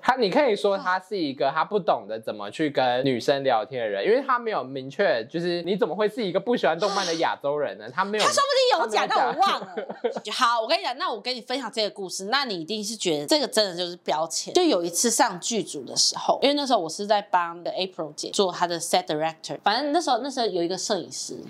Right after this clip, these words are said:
Speaker 2: 他就说那个外面的光线太强，我们必须要贴那个减光纸在玻璃上，他就把那一卷减光纸交给我们，然后我们就说这什么意思？因为你知道外国人就是很讲求分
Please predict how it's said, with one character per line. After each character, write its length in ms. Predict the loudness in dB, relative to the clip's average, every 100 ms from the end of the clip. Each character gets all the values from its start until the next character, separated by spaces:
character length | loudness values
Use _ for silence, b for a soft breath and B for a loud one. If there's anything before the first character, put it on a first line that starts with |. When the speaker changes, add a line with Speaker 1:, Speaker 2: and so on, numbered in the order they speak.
| -8
Speaker 2:
他 140 | -2
就 100 | -2
说 300 | 0 -2 0
那 120 | 0
个 140 | 2 2
外 240 | 2 0
面 260 | 0 -6 -6
的 280 | -6 -8 -4
光 240 | 2 2 2
线 220 | -2 -2
太 200 | -2 -4
强， 220 | -4 -6 -2
我 80 | 0
们 180 | 0
必 100 | 0
须 120 | 2 4
要 120 | 2
贴 340 | -2 -2 -2 -2
那 160 | -6
个 200 | -4 -4
减 200 | -2 -4
光 240 | 0 0 0
纸 160 | -8 -6
在 300 | 0 0 2
玻 180 | 0 0
璃 160 | -2
上， 240 | -4 -2 -2
他 160 | -2 -2
就 160 | 2 2
把 220 | 0 -2
那 100 | -4
一 140 | -8
卷 280 | -4 -4 -4
减 260 | -4 -4 -2
光 280 | -2 -2 -4
纸 220 | -8 -2
交 240 | 0 0 -2
给 200 | -8 -8
我 140 | -8 -10
们， 80 | -10 -2
然 100 | 2
后 140 | 2
我 220 | 0 -4
们 80 | -4
就 80 | -4
说 180 | -4 -2
这 100 | -2
什 200 | -2 -4
么 100 | -6
意 160 | -6 -6
思？ 260 | -8 -6
因 80 | 0
为 100 | 2
你 60 | 2
知 60 |
道 100 | 2
外 140 | 0 -2
国 80 |
人 80 | -4
就 60 | -8
是 80 | -8
很 180 | -8 -2
讲 160 | -2
求 140 | -2 -6
分 380 | -2 -2 -2